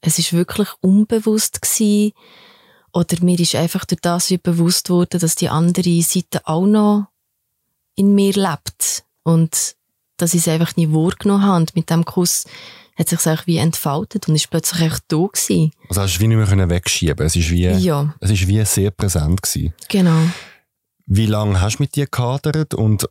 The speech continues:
Speaker 2: hat dein Umfeld etwas gemerkt? Hat er etwas gemerkt?
Speaker 1: Ja, das war eigentlich eine sehr schlimme Zeit gewesen, weil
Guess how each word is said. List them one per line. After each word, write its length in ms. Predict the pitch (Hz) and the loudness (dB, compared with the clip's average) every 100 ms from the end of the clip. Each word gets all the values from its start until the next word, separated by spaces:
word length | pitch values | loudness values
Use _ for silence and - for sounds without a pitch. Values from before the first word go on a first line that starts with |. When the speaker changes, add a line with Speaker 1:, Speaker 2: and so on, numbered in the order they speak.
| - | -2
Speaker 2:
hat 320 | 101 104 - - | -2 -2 -4 -2
dein 120 | 117 107 - | 0 0 0
Umfeld 360 | 113 104 95 | 0 0 -2
etwas 300 | - - 95 | -4 -2 -4
gemerkt? 520 | - 90 104 - - | 0 0 0 -4 -4
Hat 120 | 104 - | -4 -2
er 220 | 98 110 | -2 0
etwas 320 | 135 - 147 - | -2 -2 -4 -2
gemerkt? 640 | 135 131 139 - - - _ _ _ _ _ _ - - - _ _ _ - | -2 0 -4 -8 -10 -12 _ _ _ _ _ _ -14 -14 -20 _ _ _ -2
Speaker 1:
Ja, 280 | 175 180 208 | 0 2 0
das 200 | 214 214 | 0 0
war 200 | 190 170 | 0 0
eigentlich 220 | 165 170 | 0 -2
eine 60 | 180 | -2
sehr 200 | 180 180 | 0 0
schlimme 340 | - 175 220 | 0 2 2
Zeit 320 | - 262 - | 0 -2 -2
gewesen, 400 | - - 254 277 254 | -4 -2 0 0 0
weil 420 | 196 196 196 | 2 2 2